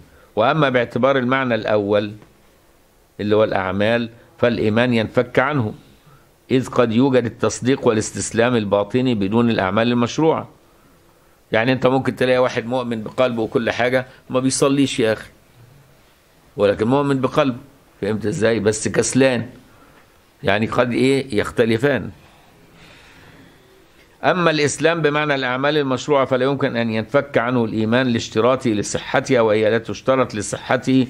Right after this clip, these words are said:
خلافًا للمعتزلة. يعني الأعمال الظاهرة لا تشترط لصحة الإيمان، واخد بالك إزاي؟ ولكن صحة الإيمان يشترط لصحة الأعمال، فلا يقبل صلاة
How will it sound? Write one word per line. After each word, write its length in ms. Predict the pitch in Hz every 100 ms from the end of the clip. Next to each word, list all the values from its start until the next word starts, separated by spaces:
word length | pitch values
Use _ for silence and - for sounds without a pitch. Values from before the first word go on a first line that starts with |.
| - - -
خلافًا 720 | 107 101 117 123 123 127 123 - - _ _ -
للمعتزلة. 1200 | 90 120 123 107 117 117 117 110 101 82 80 - - - _ 135
يعني 260 | 135 143
الأعمال 520 | 143 131 131 151 170
الظاهرة 500 | 165 143 139 147 165
لا 140 | 151 139
تشترط 560 | 139 - 165 156 139
لصحة 460 | 147 131 143 - 135 127
الإيمان، 560 | 123 117 110 107 82 - - - _ _ _ _ _ _ _ _ _ -
واخد 260 | 95 107 107
بالك 300 | 120 113 110
إزاي؟ 480 | 80 117 127 139 - - _ -
ولكن 640 | 110 123 131 151 151 170 143
صحة 460 | - 202 147 160 170
الإيمان 520 | 160 156 156 175 190
يشترط 520 | 175 - 202 208 160
لصحة 440 | 175 175 175 147 143
الأعمال، 440 | 135 127 120 110 - _ _ - - - - - - - -
فلا 240 | 165 156
يقبل 380 | 175 170 151 131
صلاة 480 | - 135 160 185